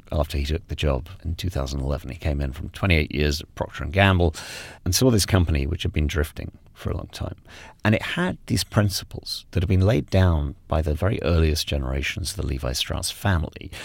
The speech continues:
So the founder himself was a big philanthropist. He gave a lot of his profits to orphanages in San Francisco. He endowed scholarships at the local university. And this created a tradition of giving back to the community,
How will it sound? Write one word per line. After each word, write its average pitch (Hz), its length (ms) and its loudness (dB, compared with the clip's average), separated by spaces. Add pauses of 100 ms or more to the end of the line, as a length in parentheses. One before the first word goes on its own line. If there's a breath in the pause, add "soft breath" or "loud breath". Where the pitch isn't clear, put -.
(120 loud breath)
So - 180 0
the - 100 -2
founder 107 440 4
himself 87 560 2
was 82 160 -4
a 76 60 -6
big - 340 -4 (180 loud breath)
philanthropist. 104 720 -6
He 82 60 -6
gave 73 200 2
a 76 40 0
lot 76 160 2
of 78 80 -2
his 73 160 -2
profits - 600 -2 (160)
to 73 280 0 (400 loud breath)
orphanages 76 680 0
in 76 80 -2
San 76 200 -2
Francisco. 76 600 -2
He 71 160 -4
endowed 65 320 -6
scholarships - 680 -2
at - 80 -10
the - 100 -8
local 67 260 -6
university. 78 920 0 (400 loud breath)
And 95 340 2 (220 loud breath)
this 143 180 4
created 101 840 4
a - 60 -4
tradition 90 460 2
of 73 100 -4
giving 69 220 -4
back 78 240 -4
to - 100 -10
the 85 80 -4
community, 71 640 -8